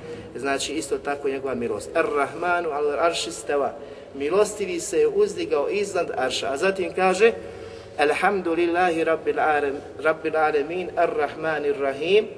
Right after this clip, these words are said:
Hvala gospodaru, Allahu te bareke ve taala, gospodaru svjetova, koji je milostiv i samilostan. Povezuje, znači, milost, da je milostivi se iznad arša uzdigao.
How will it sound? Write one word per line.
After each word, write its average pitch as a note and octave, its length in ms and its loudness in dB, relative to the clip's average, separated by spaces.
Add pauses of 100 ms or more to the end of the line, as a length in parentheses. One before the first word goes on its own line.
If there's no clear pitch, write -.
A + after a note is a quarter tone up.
(420)
Hvala G#3 680 6
gospodaru, D#3 760 2 (220)
Allahu E3+ 460 0
te D#3+ 160 0
bareke E3 440 4
ve C3+ 100 -2
taala, D#3+ 240 0
gospodaru C#3+ 520 -2
svjetova, F3+ 580 -2 (120)
koji D#3+ 120 0
je C#3+ 80 4
milostiv E3+ 480 -2
i D3 120 -6
samilostan. C3+ 720 -2
Povezuje, F3+ 540 2
znači, C#3+ 360 -2
milost, D3 480 0 (500)
da C#3+ 100 2
je C#3 120 4
milostivi F#3+ 640 2
se E3 200 -2
iznad G3 420 0
arša F3+ 320 2
uzdigao. C#3+ 460 -2